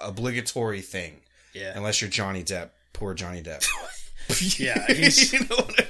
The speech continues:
Speaker 1: mean?
Speaker 2: Yeah.
Speaker 1: Uh, but, uh, I,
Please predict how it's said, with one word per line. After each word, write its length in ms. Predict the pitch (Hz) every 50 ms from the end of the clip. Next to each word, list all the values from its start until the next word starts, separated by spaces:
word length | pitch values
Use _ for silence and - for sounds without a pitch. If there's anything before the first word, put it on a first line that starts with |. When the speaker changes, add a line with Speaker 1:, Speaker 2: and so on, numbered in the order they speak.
| - 247
Speaker 1:
mean? 80 | 240 - - - - - - - - -
Speaker 2:
Yeah. 260 | - 104 101 101 95 - - - - - - - - - - - - - - - - - - - - - - - - - - - - 277 220 - - - -
Speaker 1:
Uh, 320 | 156 151 - 156 147 127 - - -
but, 380 | 135 123 131 170 170 151 - - - - - - - - - - - - - - - - - - - - - - - - - - - - _ -
uh, 340 | 131 131 127 123 123 120 110 - - - - _ - -
I, 220 | - 127 170 208